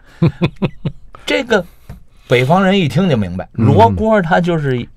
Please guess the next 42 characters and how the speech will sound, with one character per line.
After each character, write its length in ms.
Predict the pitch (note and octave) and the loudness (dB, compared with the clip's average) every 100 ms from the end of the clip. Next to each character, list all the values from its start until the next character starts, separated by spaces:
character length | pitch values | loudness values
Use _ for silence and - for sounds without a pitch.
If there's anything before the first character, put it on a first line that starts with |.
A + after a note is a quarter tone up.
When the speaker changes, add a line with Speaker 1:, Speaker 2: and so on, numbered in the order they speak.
| _ | _
Speaker 1:
驼-， 300 | A#2 A#2 C#3 G#2+ | 0 4 4 2
驼 220 | - A2+ | 2 4
背 100 | D#3 | 4
嘛。 60 | |
Speaker 2:
驼 60 | - | 4
背 120 | F#3 | 2
嘛， 180 | A2 F#2 | 0 -4
Speaker 1:
嗯。 60 | D#2 - | -8 -8
Speaker 2:
那 80 | E3 | -4
大 160 | F#3 G3+ | -2 -2
货 240 | F3 F3+ | -2 -2
车 240 | D3 G3 F3 | 0 0 -2
给 160 | A#2 | -4
他 160 | A2 D3 | -4 -2
一 220 | E3 F#3+ | -2 0
压， 280 | F#3 C3+ G#2 - - | 0 0 -4 -12 -6
他 120 | D3 | -4
死 220 | E3 - | -4 -2
了。 240 | F3 B2 A#2+ | 0 0 0
Speaker 1:
他， 80 | |
他， 60 | D3 | 2
可 120 | B2+ | 2
是 80 | C#3+ | 2
他 140 | E3 | 2
不 120 | D3 C3+ | 2 -2
值 280 | - G2+ C3+ | -4 -2 0
了， 120 | D3+ | 2
Speaker 2:
值 60 | C#3 A#3+ | 0 -2
了。 120 | - - _ | -4 -16 _
Speaker 1:
整 120 | A#2 | -2
个 100 | C#3 | 0
身 260 | C#3 G3 G#3+ | 2 2 2
体 140 | C#3 | 0
平 360 | - A2 F#2+ B2 | -2 -4 -2 -2
了。 120 | B2 | -2
Speaker 2:
对， 100 | C3+ | -2
Speaker 1:
嗯。 180 | C#3+ F2+ - - | -2 -6 -18 0
Speaker 2:
但 320 | F#3 F3+ C#3 | 0 2 -2
是 260 | A#2 A#2+ - - - _ - | -2 -4 -6 -16 -20 _ -4
这 280 | G3 D#3 A#2 | 0 2 0
句 160 | A#2+ | -2
话， 360 | A#2+ - A2+ | -4 -2 -4